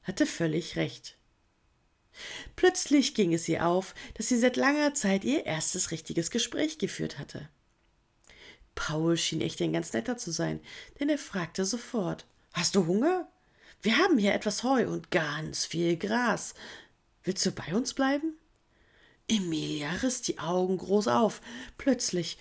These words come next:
wurde ihr sehr mulmig zumute. "Ich, ich soll bei euch bleiben?", fragte sie eingeschüchtert nach. "Ja,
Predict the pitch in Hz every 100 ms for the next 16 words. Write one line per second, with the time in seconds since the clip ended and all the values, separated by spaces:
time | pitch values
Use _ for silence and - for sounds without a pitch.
0 | - 214 185 165 160 156 151 160 175 147
1 | 135 - 160 156 151 165 - _ _ 247
2 | 226 - - _ 233 - 302 311 277 208
3 | 330 - 339 330 381 427 _ _ _ _
4 | _ _ - - 165 - 165 160 - 165
5 | 165 180 - 180 240 233 208 131 - _
6 | _ _ _ _ - - _ - 202 370
7 | 494 349 196 156